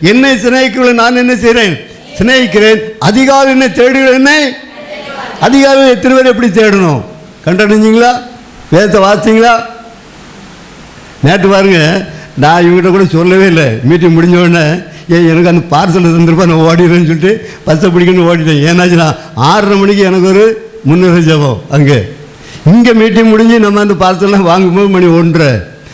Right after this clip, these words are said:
அப்போ ஒன்றரைக்கு அந்த ஒன்றே முக்காலுக்கு அந்த பஸ்ஸை பிடிச்சா கரெக்டாக அந்த இடத்துக்கு என்ன செஞ்சிடலாம், வீட்டுக்கு போயிட்டு அவளுக்கு செய்யக்கூடிய காரியத்தை செய்துட்டு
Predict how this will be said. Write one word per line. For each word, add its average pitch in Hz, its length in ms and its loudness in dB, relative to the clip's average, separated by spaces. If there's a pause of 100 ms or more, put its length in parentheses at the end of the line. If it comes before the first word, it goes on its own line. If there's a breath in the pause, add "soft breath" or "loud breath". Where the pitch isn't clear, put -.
(160 loud breath)
அப்போ 180 220 0
ஒன்றரைக்கு 220 480 0
அந்த 190 300 2
ஒன்றே 226 240 0
முக்காலுக்கு 247 320 0
அந்த 226 120 0
பஸ்ஸை 208 260 -2
பிடிச்சா 214 280 -2
கரெக்டாக 196 240 -2
அந்த 208 220 0
இடத்துக்கு 196 180 0
என்ன 196 160 2
செஞ்சிடலாம், 185 460 0 (400)
வீட்டுக்கு 180 340 0
போயிட்டு 196 240 2
அவளுக்கு 185 240 0
செய்யக்கூடிய 185 360 0
காரியத்தை 180 380 0
செய்துட்டு 247 180 -2